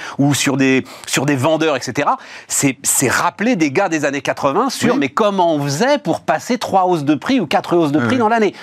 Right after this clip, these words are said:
Speaker 1: Plus personne ne sait.
Speaker 2: Mais je
Speaker 1: Le
Speaker 2: suis
Speaker 1: client se sent insulté. Le, le, enfin, c'est,
Speaker 2: Mais
Speaker 1: c'est
Speaker 2: ça
Speaker 1: très, très
Speaker 2: commence à
Speaker 1: fort.
Speaker 2: se J'ai reçu un mail, là, euh, la semaine dernière, de la société de téléalarme qui s'occupe de ma maison.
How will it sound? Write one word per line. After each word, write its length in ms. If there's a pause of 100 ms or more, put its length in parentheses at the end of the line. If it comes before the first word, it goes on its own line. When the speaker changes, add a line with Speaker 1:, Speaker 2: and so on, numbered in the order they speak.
(160)
Speaker 1:
Plus 180
personne 380
ne 100
sait. 360
Speaker 2:
Mais 80
je 100
Speaker 1:
Le 60
Speaker 2:
suis 100
Speaker 1:
client 280
se 120
sent 160
insulté. 680
Le, 120
le, 80 (180)
enfin, 380
c'est, 160
Speaker 2:
Mais 20
Speaker 1:
c'est 80
Speaker 2:
ça 60
Speaker 1:
très, 140
très 80
Speaker 2:
commence 180
à 20
Speaker 1:
fort. 300
Speaker 2:
se 60
J'ai 100
reçu 360
un 100
mail, 340 (400)
là, 220 (360)
euh, 260
la 140
semaine 240
dernière, 540 (500)
de 80
la 80
société 760 (120)
de 260 (180)
téléalarme 680
qui 120
s'occupe 480 (300)
de 80
ma 100
maison. 260